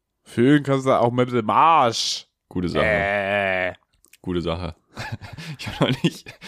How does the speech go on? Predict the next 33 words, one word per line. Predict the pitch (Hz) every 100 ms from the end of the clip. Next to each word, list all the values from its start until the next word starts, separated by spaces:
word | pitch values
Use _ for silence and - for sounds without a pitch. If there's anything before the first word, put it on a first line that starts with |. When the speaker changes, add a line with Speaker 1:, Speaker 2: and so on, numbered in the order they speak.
| -
Speaker 1:
Und | 143
Speaker 2:
noch | 156
nicht | 117
Speaker 1:
nachdem |
die | 180
Speaker 2:
gehört. | - 139
Speaker 1:
ersten | 131 151 143
drei | 131 127
Minuten | 123 123 123
schon | 120 110
völlig | - 123 117
verhunzt | 101 104 120 -
ist, | 104 -
möchte | 110 -
ich | 85 -
auch | 92
nochmal | 92 87 85
willkommen | 87 - 87 82
heißen. | 85 82 92
Hallo | 98 101
Felix, | - 98 101 - -
schön, | - 95 95
dass | 92 90
wir |
da | 82 87 90
beieinander | - 87 82 82 107 110
sind. | 98 98 98 _ _ _ _ _ _ _ _
Speaker 2:
Danke | - 80 85
für | 82
die |
Unterbrechung, | 76 80 69 - -
Speaker 1:
Und |
Speaker 2:
ja. | 71 -